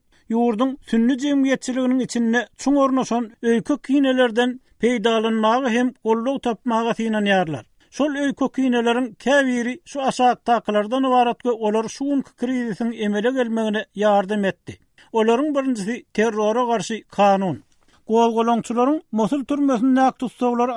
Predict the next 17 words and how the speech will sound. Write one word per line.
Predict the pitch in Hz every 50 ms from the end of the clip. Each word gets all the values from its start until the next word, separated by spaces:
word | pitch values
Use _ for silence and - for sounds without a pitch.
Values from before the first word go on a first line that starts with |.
| 214
azat | 214 220 262 277 254 254
etmekleriniň | 254 - - 262 247 233 - 254 247 233 240 240 240 -
kuwwaty | - 247 233 226 220 214 202 190 180 - 247 254 - _ _ _ _
sünnileriň | - - 240 247 226 214 208 220 220 240 262
arasynda | 269 269 262 254 220 180 247 233 240
giň | 226 190 226 277 294 285 277 269
ýaýran | 262 247 247 247 247 240 233
bir | 226 226 226 - _
ananja | 226 220 220 220 214 202 190 208 202
bagly. | 202 202 196 185 175 139 117 - _ _ _ _ _ _ _ -
Olar | 208 220 240 269 285 - _
terrora | - - 233 240 226 233 214 220 220 254 277
garşy | 285 294 277 233 - -
çykarylan | - - - 262 254 240 247 247 254 247
jedelli | 214 214 226 214 196 226 220 240 277 269
kanun | - 262 277 269 254 262 254
esasynda | 254 226 165 240 233 226 156 202 220 214 214 233 254